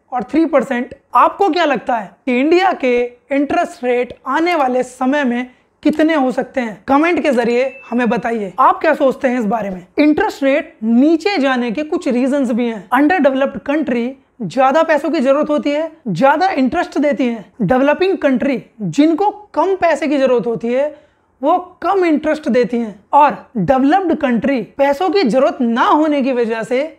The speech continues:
नील इंटरेस्ट या max to max वन परसेंट इंटरेस्ट देती है। आप देख सकते हैं इस वर्ड चार्ट में ऑस्ट्रेलिया, यूएसए, यूरोप जैसे डेवलप्ड कंट्री में interest और investment is between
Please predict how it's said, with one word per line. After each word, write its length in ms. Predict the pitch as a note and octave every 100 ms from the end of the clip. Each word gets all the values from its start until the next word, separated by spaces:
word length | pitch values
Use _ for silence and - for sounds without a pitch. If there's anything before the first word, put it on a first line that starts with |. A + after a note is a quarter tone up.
| A3+
नील 300 | A#3+ F4 F4
इंटरेस्ट 500 | D4 G#3+ B3 - - A3+
या 200 | C4 C4 C#4 - G#3+
max 340 | B3 F4+ F#4
to 100 | E4
max 300 | B3 A#3 B3+ - -
वन 260 | G3+ C#4 D#4+
परसेंट 440 | D4+ A3 C4 C4
इंटरेस्ट 520 | C5 C4+ B3 D4 C#4+ A3+
देती 380 | A3 B3 C4
है। 220 | A#3 G3 -
आप 120 | A#3+
देख 280 | F#3 C#4 E4+
सकते 300 | E4 C4 -
हैं 180 | A#3+ C4
इस 140 | D4 B3
वर्ड 280 | C4 F4+
चार्ट 280 | - C4 A#3+
में 240 | A3 A#3+ B3+ _ -
ऑस्ट्रेलिया, 600 | B3 B3 - D#4 E4 F#4
यूएसए, 580 | D#4+ A3 D4 D#4+ D#4+ F4 F4 - -
यूरोप 500 | A#3+ C4+ D4+ A#3+ - -
जैसे 380 | F3+ C4+ D4 F4
डेवलप्ड 500 | A3 A#3+ B3+ F#4 C#4
कंट्री 380 | D4 A#3+ B3 A#3+
में 280 | A#3+ C#4 - C#4+
interest 440 | C4+ E4+ G4 -
और 240 | - C#4+ D4+
investment 600 | B3+ C#4 C#4 D#4+ E4+ B4
is 180 | C#4+ A#3+ - -
between 440 | F3+ D4+ F#4+ G#4+